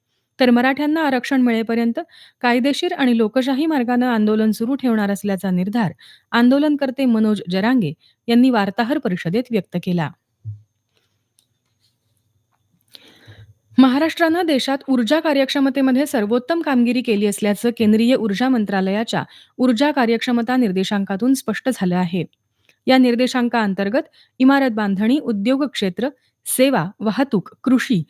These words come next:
वीज वितरण कंपन्या या प्रमुख क्षेत्रांसह विश-,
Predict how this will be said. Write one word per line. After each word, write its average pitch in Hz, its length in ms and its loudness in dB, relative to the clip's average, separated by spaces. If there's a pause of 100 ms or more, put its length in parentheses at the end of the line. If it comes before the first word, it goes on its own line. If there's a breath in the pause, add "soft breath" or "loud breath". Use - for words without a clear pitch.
(340 soft breath)
वीज 294 200 4
वितरण 196 440 0
कंपन्या 190 460 2 (340)
या 240 120 2
प्रमुख 262 440 0
क्षेत्रांसह 190 760 -2 (480 soft breath)
विश-, 240 240 0